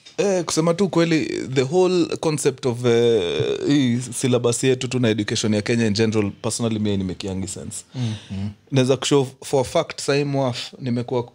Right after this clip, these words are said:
Speaker 1: kwa job sector sahi for fifteen years.
Speaker 2: Yeah.
Speaker 1: Sijaipeana C V anyway.
Speaker 2: Yeah.
Speaker 1: Not even once.
Speaker 2: Same
Speaker 1: Yeah.
Speaker 2: hapa, Zack?
Speaker 1: Zack, ushaipeana C V mali?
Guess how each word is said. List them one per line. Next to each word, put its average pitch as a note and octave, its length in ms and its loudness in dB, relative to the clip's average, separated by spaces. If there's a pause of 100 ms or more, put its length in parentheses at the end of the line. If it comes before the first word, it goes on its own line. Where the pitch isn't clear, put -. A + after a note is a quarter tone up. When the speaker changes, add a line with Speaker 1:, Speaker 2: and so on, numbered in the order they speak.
(120)
Speaker 1:
kwa A#2 300 4
job A#2+ 280 0
sector B2 380 -2
sahi B2 220 2
for G#2+ 400 2
fifteen A#2 400 -2
years. G2+ 380 -2 (100)
Speaker 2:
Yeah. A2+ 220 -4
Speaker 1:
Sijaipeana A#2+ 540 0
C G#2+ 180 -4
V G#2+ 200 0
anyway. G2 260 0 (200)
Speaker 2:
Yeah. G#2 200 -4 (200)
Speaker 1:
Not A#2+ 360 2
even G#2 440 0
once. G2 300 -2 (200)
Speaker 2:
Same A#3 240 2
Speaker 1:
Yeah. D#3 140 2
Speaker 2:
hapa, G3+ 320 0 (100)
Zack? B2 280 -2 (220)
Speaker 1:
Zack, G3 180 0
ushaipeana A3+ 400 2
C G#3+ 160 2
V G#3+ 120 4
mali? D#3 280 2